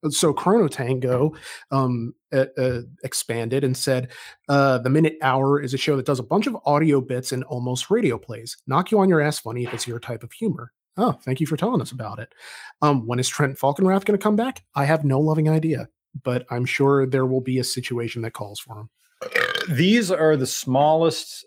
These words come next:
Speaker 2: stick-on L E D lights, uh, that I've been able to find. They're on Amazon. I'll get close to the camera with it. Unless this F's up our
Speaker 1: Focus.
Speaker 2: focus again.
Speaker 1: Yeah.
Speaker 2: Looks like this.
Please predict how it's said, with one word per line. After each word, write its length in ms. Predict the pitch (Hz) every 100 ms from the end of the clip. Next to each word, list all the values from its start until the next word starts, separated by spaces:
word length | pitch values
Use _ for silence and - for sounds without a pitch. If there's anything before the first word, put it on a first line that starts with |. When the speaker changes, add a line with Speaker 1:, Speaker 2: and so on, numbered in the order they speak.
| -
Speaker 2:
stick-on 800 | - - 160 156 147 143 139 143
L 260 | 139 147
E 80 | 147
D 400 | 131 135 135 135
lights, 640 | 123 120 113 110 - - -
uh, 540 | 110 107 104 104 101 101 -
that 100 | 107
I've 140 | 107
been 80 | 123
able 260 | 113 123
to 80 | 113
find. 360 | - 90 87 95 _ _ _ _ 107
They're 120 | 107
on 200 | 127 139
Amazon. 680 | 131 127 113 120 120 113 - -
I'll 80 | 95
get 160 | 110
close 240 | - 120 127
to 60 |
the 60 | 127
camera 380 | - 92 92 90
with 140 | 90
it. 80 | 95 _ _ _ _ _ _
Unless 240 | 110 117 117
this 220 | 110 - _ 143
F's 280 | 135 - -
up 180 | 127 123
our 340 | 107 104 - - - _ _ -
Speaker 1:
Focus. 540 | - - 160 131 - 143 -
Speaker 2:
focus 380 | 131 135 - 143
again. 320 | - - -
Speaker 1:
Yeah. 200 | 113 110 107 _ _ _ _ _ 107
Speaker 2:
Looks 160 | -
like 160 | 170 131
this. 420 | 120 127 143 -